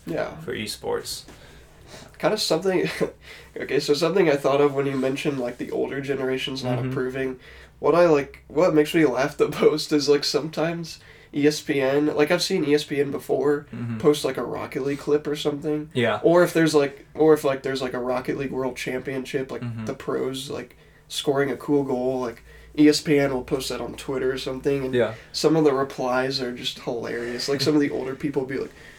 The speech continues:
Speaker 1: "This isn't sports." It's like,
Speaker 2: <laughs>
Speaker 1: "Get this off the
Speaker 2: Yeah.
Speaker 1: accounts.
Speaker 2: Yeah.
Speaker 1: E S P N." <laughs> It's really funny.
Speaker 2: Oh, yeah.
Speaker 1: <laughs>
Speaker 2: H-, how would you say, um,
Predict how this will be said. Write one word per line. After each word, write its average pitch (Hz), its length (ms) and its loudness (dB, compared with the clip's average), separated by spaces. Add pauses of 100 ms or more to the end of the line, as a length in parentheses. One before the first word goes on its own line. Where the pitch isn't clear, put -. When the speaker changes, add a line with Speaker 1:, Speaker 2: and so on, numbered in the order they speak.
(220)
Speaker 1:
"This 160 160 -4
isn't 143 240 -4
sports." - 840 -4
It's 147 120 -12 (140)
like, 131 140 -6 (220)
Speaker 2:
<laughs> - 220 -20
Speaker 1:
"Get 160 180 -8
this 143 200 -4
off 113 240 -6
the 107 140 -10 (200)
Speaker 2:
Yeah. 113 320 2
Speaker 1:
accounts. 120 600 -6 (140)
Speaker 2:
Yeah. 180 220 -2
Speaker 1:
E 180 80 6
S 151 160 2
P 139 280 -8
N." 139 260 -12 (100)
<laughs> - 200 -4 (300)
It's - 260 -2
really 135 260 0
funny. 127 440 -8 (380)
Speaker 2:
Oh, 98 240 -8
yeah. 98 260 -6 (260)
Speaker 1:
<laughs> - 100 -4 (680)
Speaker 2:
H-, - 140 -10 (120)
how 170 220 0
would 196 120 0
you 165 100 -6
say, 123 640 4 (260)
um, 104 380 -6